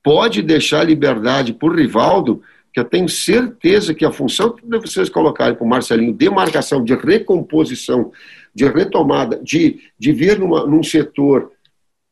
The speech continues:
pra se proteger, ele vai fazer." E aí ela, ela teve essa, essa possibilidade, deixando o Rivaldo mais, mais à frente, e, enfim. O quanto ele pode, o sistema, porque,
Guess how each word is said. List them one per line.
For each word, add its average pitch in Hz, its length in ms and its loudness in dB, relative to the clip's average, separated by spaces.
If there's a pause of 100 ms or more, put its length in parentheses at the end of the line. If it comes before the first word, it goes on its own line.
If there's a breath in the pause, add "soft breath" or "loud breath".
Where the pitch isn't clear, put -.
(140)
pra 151 160 2
se 156 120 0
proteger, 151 760 0
ele 196 280 2
vai 160 240 0
fazer." 110 460 -2 (1200)
E 131 140 2
aí 143 180 4
ela, 151 260 2
ela 139 200 0
teve 156 320 0
essa, 110 220 -2 (120)
essa 110 180 -4
possibilidade, 110 420 0
deixando 110 340 0
o 98 40 0
Rivaldo 104 480 0
mais, 98 380 -4 (380)
mais 95 240 -2
à 110 80 -2
frente, 104 720 -4
e, 85 200 -8
enfim. - 340 -12
O 160 120 2
quanto 220 280 2
ele 160 160 2
pode, 143 560 -2
o 123 100 -6
sistema, 135 480 -2
porque, 180 380 0